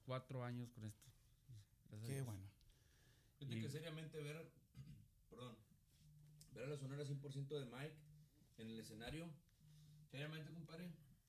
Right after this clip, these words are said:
Speaker 3: no se mira que tienen cuatro años.
Speaker 1: Ah. <laughs>
Speaker 3: La verdad, se ve todo bien, bien profesional. El audio, pues yo soy, pues, yo soy amante de la música, compadre, ¿verdad?
Speaker 1: Sí, claro, claro.
Speaker 3: El audio es, es, es, es una chulada,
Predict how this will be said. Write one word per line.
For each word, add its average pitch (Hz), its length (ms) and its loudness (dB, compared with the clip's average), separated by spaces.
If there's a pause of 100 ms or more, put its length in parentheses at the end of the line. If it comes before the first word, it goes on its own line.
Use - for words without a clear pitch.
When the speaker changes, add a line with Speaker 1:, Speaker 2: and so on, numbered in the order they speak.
(1120)
Speaker 3:
no 135 100 0
se 143 80 4
mira 147 180 2
que 131 80 -2
tienen 135 240 0
cuatro 135 280 -4
años. 123 420 -4
Speaker 1:
Ah. 135 220 8 (140)
<laughs> 139 420 8
Speaker 3:
La 131 160 4
verdad, 127 340 4
se 143 120 4
ve 139 120 2
todo 156 380 0
bien, 151 680 2
bien 135 260 2
profesional. 143 800 2 (560)
El 117 140 -4
audio, 151 360 4
pues 135 160 0 (120)
yo 160 180 0
soy, 170 100 0
pues, 143 160 -2
yo 143 80 4
soy 151 100 4
amante 139 280 2
de - 20 -2
la 147 60 0
música, 110 280 -4
compadre, - 320 -10
¿verdad? 113 140 -10 (300)
Speaker 1:
Sí, 113 340 6
claro, 110 220 6
claro. 98 160 2
Speaker 3:
El 113 80 8
audio 156 360 10
es, - 380 6 (720)
es, 135 220 4
es, 151 220 0
es 151 220 2
una 160 200 0
chulada, 120 440 4